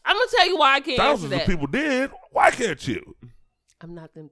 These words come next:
Speaker 1: thousands. But <laughs> no, I'm gonna tell you why. Because shit, it depends on what type of, what type of person that you date. Let's just be
Speaker 2: You
Speaker 1: honest.
Speaker 2: don't know 'em yet.
Speaker 1: But what I'm saying is, let's just be honest. You may not know 'em, but if, if a chick is the type of person to say,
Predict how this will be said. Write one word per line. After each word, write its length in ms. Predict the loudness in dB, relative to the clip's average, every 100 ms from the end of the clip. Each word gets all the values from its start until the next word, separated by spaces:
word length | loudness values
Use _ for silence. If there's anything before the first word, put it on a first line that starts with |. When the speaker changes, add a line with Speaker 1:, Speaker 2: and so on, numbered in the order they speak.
| -14
Speaker 1:
thousands. 500 | -12 -10 -14 -18 -12
But 240 | -8 -4
<laughs> 0 |
no, 240 | 2 2 2 -6 -12
I'm 140 | -4 2
gonna 140 | 2
tell 180 | 4 2
you 140 | 2 0
why. 220 | 0 0
Because 640 | -4 -2 0 0 -4 -16 _ _ _ _ _ _ _ _ _ _ _
shit, 180 | -6 -4 -2
it 100 | -2
depends 340 | 0 0 -2
on 40 | -4
what 120 | -4
type 160 | -4 -6 -8
of, 80 | -10
what 260 | -4 -4
type 240 | -4 -8 -6
of 60 |
person 280 | -6 -6 -6
that 80 | -8 -10
you 80 | -4 -2 0
date. 120 | -2 -8 _ _
Let's 260 | -8 -8 -6
just 240 | -8 -8
be 100 | -8
Speaker 2:
You 60 | -4
Speaker 1:
honest. 260 | -2 -2
Speaker 2:
don't 60 | 0
know 200 | 2 2
'em 80 | 2
yet. 260 | -2 -2 -6
Speaker 1:
But 220 | -4 -2
what 100 | 0
I'm 120 | -2 -4
saying 280 | -6 -6
is, 160 | -6 -6
let's 200 | -6 -8
just 180 | -10 -10
be 100 | -8
honest. 320 | -6 -6 -8
You 140 | -8
may 160 | -4 -4
not 220 | -4 -6
know 200 | -4 -2
'em, 80 | -2
but 120 | -4
if, 180 | -4 -6
if 240 | -6 -6 -8 -8
a 140 | -6 -6
chick 320 | -6 -8 -8
is 60 |
the 100 | -12
type 180 | -8 -10
of 60 | -8
person 320 | -8 -8 -10
to 60 | -12
say, 420 | -8 -6 -6